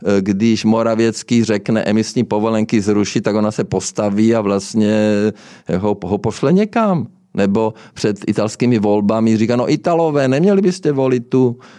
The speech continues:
eh, novou premiérku, protože pozor, pozor, možno vám nedáme peníze. A to aplikovali samozřejmě i vůči Orga-, eh, vůči Orbánu a vůči mně střet zájmu, který samozřejmě žádný neexistoval. My jsme v České republice, máme české zákony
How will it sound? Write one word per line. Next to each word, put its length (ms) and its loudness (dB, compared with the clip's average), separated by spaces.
eh, 40 2
novou 300 2
premiérku, 840 0
protože 540 -2
pozor, 340 -2
pozor, 540 0
možno 320 0
vám 160 0
nedáme 320 0
peníze. 760 2
A 100 -6
to 140 -2
aplikovali 680 -2
samozřejmě 480 0
i 80 0
vůči 300 0
Orga-, 380 0
eh, 120 0
vůči 340 -2
Orbánu 320 0
a 100 -2
vůči 260 -2
mně 160 2
střet 220 -4
zájmu, 340 0
který 260 -2
samozřejmě 240 0
žádný 380 0
neexistoval. 800 -2
My 80 -2
jsme 160 -2
v 60 -8
České 380 -4
republice, 540 -2
máme 240 -2
české 440 -6
zákony 720 -2